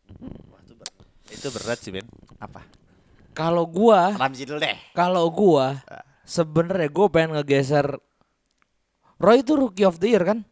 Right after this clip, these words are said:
Speaker 2: Rookie of the Year.
Speaker 3: Gua mau geser itu sih sebenarnya.
Speaker 1: Nggak mungkin, men.
Speaker 2: Oke.
Speaker 1: Lu akan selalu punya
Speaker 2: Nggak, gini aja,
Speaker 1: satu
Speaker 2: imajinasi
Speaker 1: spot.
Speaker 2: lu aja, imajinasi lu.
Speaker 3: Iya,
Speaker 2: Kira-kira apa
Speaker 3: imajinasi
Speaker 2: nih
Speaker 3: gua itu.
Speaker 2: contohnya misalnya?
Speaker 3: Imajin-, imajinasi gua itu,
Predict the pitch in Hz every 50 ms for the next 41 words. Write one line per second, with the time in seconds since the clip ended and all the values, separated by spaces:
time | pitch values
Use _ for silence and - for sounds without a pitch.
0 | _ - 117 110 123 - - 113 107 104 95 95 - _ _ _ _ _ _ _
1 | _ _ 160 190 202 196 190 170 156 151 165 175 170 - 156 139 123 110 104 -
2 | - 101 92 90 90 85 - _ _ _ _ _ - 113 110 107 101 107 120 127
3 | 160 180 196 - - 147 117 104 90 80 82 82 85 87 92 101 113 117 104 -
4 | - 95 - _ - - _ 139 165 202 190 160 170 165 156 - - 151 143 143
5 | 151 147 - 143 143 147 135 139 135 170 175 175 202 202 165 139 151 156 139 151
6 | 151 151 151 135 151 151 147 151 151 156 143 135 131 117 123 120 123 113 135 127
7 | 233 254 - - - 196 196 190 196 208 185 185 - - 196 180 - 254 175 170
8 | 180 170 185 196 190 180 175 165 - 165 156 - 220 226 220 180 180 202 202 -
9 | _ 185 190 196 196 190 190 185 185 185 170 202 180 254 285 285 - - 160